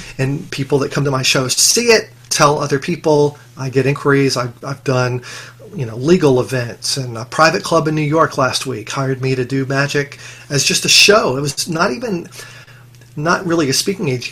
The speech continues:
engagement. It was entertainment, but with a, with a message. And I've been going out for morale and team building and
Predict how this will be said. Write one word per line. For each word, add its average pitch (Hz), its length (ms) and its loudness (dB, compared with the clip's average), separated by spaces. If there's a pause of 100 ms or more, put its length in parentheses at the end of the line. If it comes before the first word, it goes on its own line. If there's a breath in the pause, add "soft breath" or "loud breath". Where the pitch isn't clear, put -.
(100)
engagement. 127 440 -4
It - 20 -6
was 143 140 -2
entertainment, 151 680 0
but 147 200 2
with 156 160 4
a, 180 80 2
with 170 260 -2
a 185 80 2
message. 139 640 -4 (380 loud breath)
And 123 120 -6
I've 147 160 -4
been 175 160 0
going 151 320 2
out 135 240 0
for 135 200 -4
morale 139 720 0 (140)
and 131 160 -8
team 170 500 -2
building 117 600 -6
and 131 320 -6